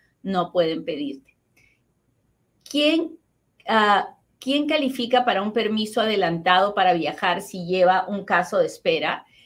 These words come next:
El que tiene un caso de daca, T P S, pendiente, daca o T P S, ah,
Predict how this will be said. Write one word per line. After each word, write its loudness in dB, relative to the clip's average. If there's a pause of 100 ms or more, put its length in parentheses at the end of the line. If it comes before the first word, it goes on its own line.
(160)
El -2
que -2
tiene -2
un -6
caso -2
de 0
daca, 2
T -4
P 2
S, -2 (240)
pendiente, -2
daca 2
o -2
T -4
P -2
S, -2 (380)
ah, 0